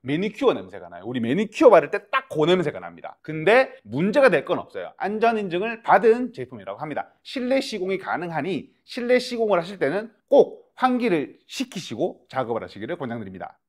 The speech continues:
오늘은 시공이 편리한 다용도 방수제를 소개를 해봐드렸는데요. 오늘 소개를 해드린 원실에서 출시한 시럽 새 제품 두 통을 나누비 매트로 진행을 하도록 하겠습니다. 영상에 댓글 남겨주신 후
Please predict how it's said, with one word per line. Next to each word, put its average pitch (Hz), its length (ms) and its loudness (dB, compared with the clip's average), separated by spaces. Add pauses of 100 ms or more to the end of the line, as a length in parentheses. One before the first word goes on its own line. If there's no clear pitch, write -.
(140)
오늘은 277 360 10
시공이 302 580 4
편리한 262 500 10
다용도 220 520 6
방수제를 170 420 4
소개를 143 300 -8
해봐드렸는데요. 117 840 2
오늘 254 300 4
소개를 220 260 4
해드린 220 440 0 (100)
원실에서 180 600 2
출시한 208 560 0
시럽 254 580 4
새 277 240 4
제품 262 400 0
두 160 260 -10
통을 247 520 2
나누비 147 240 -2
매트로 135 280 -4
진행을 127 300 -6
하도록 123 220 -8
하겠습니다. 156 440 -4 (120)
영상에 190 380 4
댓글 208 260 4
남겨주신 156 420 -2
후 202 320 -2